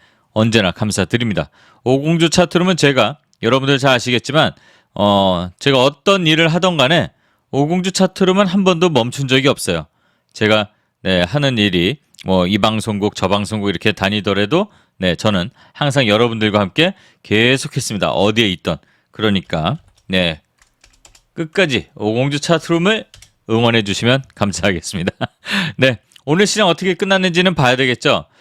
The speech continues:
자, 오늘 헤드라인은 왜곡이 돼서 보일 거예요. 왜? 외국인들이 이틀째 사자 해서 지수가 올랐다.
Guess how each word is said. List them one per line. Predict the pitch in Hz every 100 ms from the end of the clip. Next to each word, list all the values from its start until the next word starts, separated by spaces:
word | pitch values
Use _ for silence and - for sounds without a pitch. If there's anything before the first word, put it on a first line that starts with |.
| _ -
자, | 156
오늘 | 165 196 196
헤드라인은 | 202 233 226 220 190 190 208 95 69 _ _ _ -
왜곡이 | 120 160 214 214
돼서 | 196 190
보일 | 156 143 131
거예요. | 120 98 82
왜? | 87 113 87 - _ _ _ _ -
외국인들이 | 135 170 196 196 165 123 127 143 80 80 _
이틀째 | - 123 170 - 214 185 - 190 185 185
사자 | - - 208 220 208 202 196 190 -
해서 | 185 - 113 175 _ _ _ _ _ _
지수가 | - 135 147 143 147
올랐다. | 117 101 - 98 82